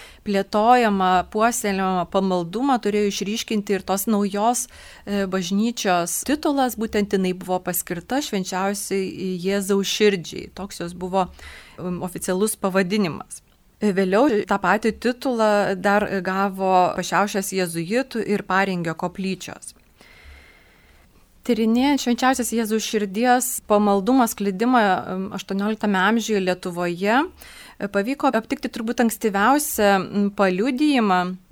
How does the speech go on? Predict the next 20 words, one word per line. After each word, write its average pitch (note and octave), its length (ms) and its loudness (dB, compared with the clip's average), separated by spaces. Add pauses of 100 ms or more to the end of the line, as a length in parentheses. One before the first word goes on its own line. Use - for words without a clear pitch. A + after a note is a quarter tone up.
(140)
Tai A3+ 480 2
yra G#3+ 560 4 (120)
pirmosios A3+ 800 2
brolijos G3 960 0
Švenčiausios G#3+ 560 -2
Jėzaus G3+ 400 0
Širdies, F#3+ 680 -2 (580)
kuri A3+ 240 4
buvo A#3+ 360 0
įkurta A3 880 0 (160)
Vilniuje C#4 840 2
būtent, D4 800 2
e, G#3+ 280 0
prie B3 680 2
Vilniaus A3+ 720 0
Vizičių, G3+ 560 -2
tuomet F#3+ 340 0
dar F#3+ 220 2
laikinos G#3 880 0
koplyčios. D4+ 720 -4